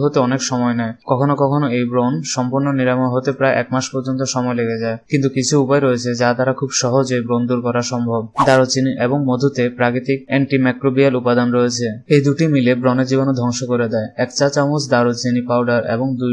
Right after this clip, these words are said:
টেবিল চামচ মধু মিশিয়ে পেস্ট করে নিন। এবার এই পেস্ট ব্রণের উপর লাগান। শুকানোর পর ধুয়ে ফেলুন। খেয়াল করে দেখবেন যে ব্রণ অনেকটা শুকিয়ে বা ছোট হয়ে গেছে।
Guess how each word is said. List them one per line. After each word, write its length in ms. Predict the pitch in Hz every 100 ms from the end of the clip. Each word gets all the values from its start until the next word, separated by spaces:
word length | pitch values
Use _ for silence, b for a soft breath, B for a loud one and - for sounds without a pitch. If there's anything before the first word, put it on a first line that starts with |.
| 123
টেবিল 200 | 123 135
চামচ 280 | 139 135 139 -
মধু 200 | 123 123 131
মিশিয়ে 320 | 131 127 127 120 -
পেস্ট 240 | 127 - - -
করে 180 | 123 120
নিন। 140 | 113 113 - -
এবার 160 | 135 123
এই 60 | 127 127
পেস্ট 260 | 120 - - 117
ব্রণের 320 | 123 127 131 127
উপর 140 | 127 120
লাগান। 240 | 113 113 113 -
শুকানোর 360 | - 135 139 147 147
পর 120 | 131 120
ধুয়ে 180 | 123 117
ফেলুন। 260 | 123 117 117 120 -
খেয়াল 180 | 143 139
করে 100 | 156 139
দেখবেন 220 | 127 143 127
যে 80 | 123
ব্রণ 180 | 117 127 117
অনেকটা 260 | 127 123 135
শুকিয়ে 300 | 131 123 127 113
বা 80 | 120 120
ছোট 140 | 127 123 120
হয়ে 140 | 123 120
গেছে। 220 | 113